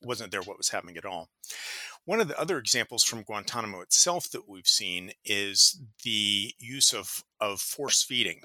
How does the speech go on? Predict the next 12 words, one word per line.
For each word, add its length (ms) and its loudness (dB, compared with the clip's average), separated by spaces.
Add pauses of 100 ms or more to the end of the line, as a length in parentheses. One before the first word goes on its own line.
(580)
Um, 340 0
at 100 0
force 300 0
feeding, 340 -2 (160)
uh, 80 4 (720)
has 280 2
been 260 -4
used 420 0
against 500 2
a 60 -6
wide 320 0
variety 560 0